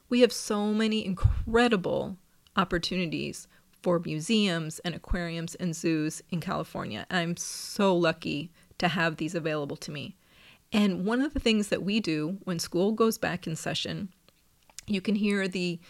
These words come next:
the silent cheer go up when school starts of all homeschoolers, because then the museums and the zoos and all of these things are much less busy. And you can go and get a much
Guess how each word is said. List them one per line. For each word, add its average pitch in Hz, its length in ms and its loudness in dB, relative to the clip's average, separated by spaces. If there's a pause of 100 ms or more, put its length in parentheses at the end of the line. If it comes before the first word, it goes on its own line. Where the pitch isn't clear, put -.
(340)
the 175 160 -2
silent 185 640 -2
cheer 196 500 2
go 170 220 2
up 180 320 0
when 160 100 -4
school 170 300 0
starts - 420 -2
of 202 220 -14
all 247 220 2
homeschoolers, 160 840 -2 (340)
because - 500 0 (320)
then 226 260 4
the 202 60 6
museums 185 640 2
and 170 140 -2
the 165 80 -2
zoos 190 400 0
and 175 120 -6
all 226 200 -2
of 214 100 -4
these 208 160 0
things 185 280 0
are 190 140 -4
much 165 540 -2 (140)
less 160 320 -2
busy. - 500 -4 (560)
And 190 160 4
you 220 100 4
can 254 200 0
go 175 360 2
and 196 120 -4
get 160 160 -4
a 156 40 -6
much 175 520 0